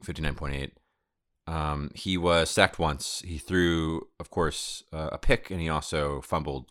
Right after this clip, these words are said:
crucially. So th-, those are some,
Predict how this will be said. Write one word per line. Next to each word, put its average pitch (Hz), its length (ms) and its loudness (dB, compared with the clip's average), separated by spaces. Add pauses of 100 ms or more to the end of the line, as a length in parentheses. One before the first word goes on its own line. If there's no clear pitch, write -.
crucially. - 540 10 (640)
So 73 300 -2
th-, 98 220 8
those 101 220 8
are 82 300 4
some, 76 400 -2